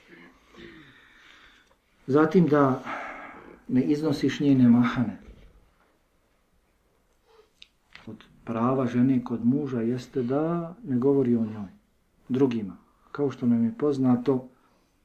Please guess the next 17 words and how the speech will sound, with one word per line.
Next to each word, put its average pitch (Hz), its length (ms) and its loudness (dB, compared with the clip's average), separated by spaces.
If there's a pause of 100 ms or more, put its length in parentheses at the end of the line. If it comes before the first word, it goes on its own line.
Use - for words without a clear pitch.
(920)
u 123 60 -8
Kur'an 131 460 -2
i 120 60 0
Kerimu 139 480 2
ne 123 100 4
spominje 139 480 0
se 131 220 -8
ime 147 220 0
ni 120 160 4
jedne 135 300 2
žene, 101 360 -10
izuzev 127 360 -4 (1500)
Merijeme, 131 400 -2 (180)
zato 147 320 -4
što 156 160 -6
nema 160 280 0
muža 113 340 -2